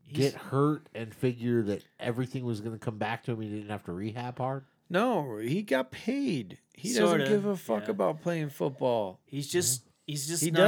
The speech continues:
Speaker 3: doesn't.
Speaker 1: same
Speaker 2: And it
Speaker 1: Michael
Speaker 2: shows.
Speaker 1: Thomas of,
Speaker 3: He
Speaker 1: like,
Speaker 3: just doesn't.
Speaker 1: twenty nineteen, twenty eighteen, twenty seventeen anymore. He's,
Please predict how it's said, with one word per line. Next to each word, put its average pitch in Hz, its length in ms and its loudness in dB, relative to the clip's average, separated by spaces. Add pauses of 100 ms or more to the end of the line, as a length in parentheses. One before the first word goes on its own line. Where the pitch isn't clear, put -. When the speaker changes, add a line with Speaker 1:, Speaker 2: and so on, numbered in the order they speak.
Speaker 3:
doesn't. 196 100 2
Speaker 1:
same 165 240 4
Speaker 2:
And 160 80 2
it 156 40 4
Speaker 1:
Michael 160 220 4
Speaker 2:
shows. 156 100 8
Speaker 1:
Thomas 156 520 6
of, 135 340 -2
Speaker 3:
He 160 120 -2
Speaker 1:
like, 156 80 0
Speaker 3:
just 196 220 0
doesn't. 170 440 6
Speaker 1:
twenty 143 380 -4
nineteen, 147 560 0
twenty 131 340 -8
eighteen, 143 720 -4
twenty 131 220 -10
seventeen 143 480 -6
anymore. 104 380 -12
He's, 120 400 -10